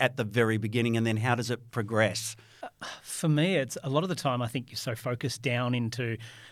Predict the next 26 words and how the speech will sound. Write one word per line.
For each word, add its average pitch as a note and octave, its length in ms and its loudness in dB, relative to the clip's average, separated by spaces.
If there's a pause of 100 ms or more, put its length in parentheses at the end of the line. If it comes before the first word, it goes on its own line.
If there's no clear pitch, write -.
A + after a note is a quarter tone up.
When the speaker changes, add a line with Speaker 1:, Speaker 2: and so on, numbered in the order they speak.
Speaker 2:
what D3 160 -4
you're B2+ 80 -2
doing, B2 300 0
you C3 80 2
don't E3+ 180 2
really A2 460 -4 (100)
notice C3 540 2
it A#2+ 160 -8
at - 180 -8
that B2 140 -6
very A#2+ 260 -2
point C3 320 -4
until B2 280 -2
later, A#2 300 -2
unless D#3 280 0
it's - 120 -10
something, A#2 460 -4 (300)
uh, A#2 200 0
really, A#2+ 680 0 (100)
really B2 280 2
big. A#2+ 440 -2
Um, A2+ 420 -2 (380)
we E3 300 0
were B2+ 100 2
recently, A#2+ 720 -2
um, A#2+ 460 -10